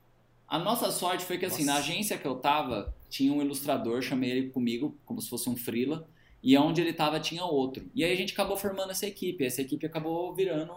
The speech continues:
Speaker 1: equipe do Opala, né? Por fim, cara,
Speaker 2: Uhum.
Speaker 1: deu tudo certo, a gente entregou, aí s-, esse projeto que era do Itaú com o Marco Luque, que o Marco Luque, que era lá do C Q C, né, humorista e tal, ele,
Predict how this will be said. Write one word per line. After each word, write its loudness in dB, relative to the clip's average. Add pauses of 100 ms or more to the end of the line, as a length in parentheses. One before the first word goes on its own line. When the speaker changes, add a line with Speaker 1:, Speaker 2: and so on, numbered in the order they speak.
(140)
Speaker 1:
equipe -4
do 0
Opala, 2
né? -4 (840)
Por 2
fim, 0
cara, 4
Speaker 2:
Uhum. 2
Speaker 1:
deu 4
tudo -2
certo, 0
a 0
gente -4
entregou, 0
aí 2
s-, -2
esse -2
projeto -2
que -6
era 0
do -2
Itaú 0
com 0
o 2
Marco 0
Luque, 2
que -6
o 2
Marco -2
Luque, -2 (340)
que -4
era 2
lá 2
do -6
C -2
Q -6
C, -2
né, -2
humorista -4
e -10
tal, -4
ele, -2